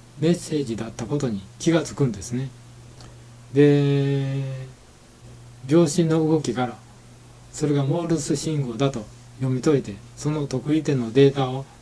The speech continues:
使い、マーフはブランド教授が成し得なかった重力問題の答えを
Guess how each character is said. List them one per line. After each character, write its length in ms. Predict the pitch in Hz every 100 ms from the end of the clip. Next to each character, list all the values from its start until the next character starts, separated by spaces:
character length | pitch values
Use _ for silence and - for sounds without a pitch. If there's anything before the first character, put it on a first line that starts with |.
| -
使 260 | - 139 135
い、 120 | 123 - - -
マ 180 | 147 151
ー 40 |
フ 140 | 135 117
は 160 | 139 - - - - - 117
ブ 80 |
ラ 100 | 143
ン 60 | 160
ド 120 | 135
教 200 | - 123
授 180 | 113 123
が 60 | 120
成 120 | 123
し 160 | -
得 100 | 143
な 80 | 151
か 100 | 143
っ 40 | -
た 160 | 110
重 200 | 110 151
力 200 | 151 139
問 280 | 143 139 123
題 220 | 117 113 107 -
の 140 | 151 139
答 320 | 135 147
え 60 |
を 40 | 139